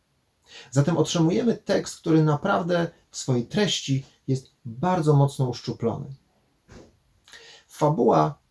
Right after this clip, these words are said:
ma konstrukcję, charakter bardzo dramatyczną. Można by powiedzieć, że jesteśmy w stanie wyznaczyć schemat, przebieg fabuły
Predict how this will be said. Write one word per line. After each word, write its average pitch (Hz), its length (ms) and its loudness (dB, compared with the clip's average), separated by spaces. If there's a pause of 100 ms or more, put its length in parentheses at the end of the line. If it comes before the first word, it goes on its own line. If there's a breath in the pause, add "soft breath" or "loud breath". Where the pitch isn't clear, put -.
(140)
ma 139 400 2 (1300)
konstrukcję, 131 840 0
charakter 131 800 -2 (200)
bardzo 208 240 -4
dramatyczną. 165 720 -2 (920 soft breath)
Można 165 260 0
by 156 100 4
powiedzieć, 139 800 0
że 127 240 -2
jesteśmy 160 420 -2
w - 40 -10
stanie 147 560 0
wyznaczyć 120 1200 -2 (500)
schemat, - 920 -2 (280)
przebieg 139 680 0 (420)
fabuły 151 720 4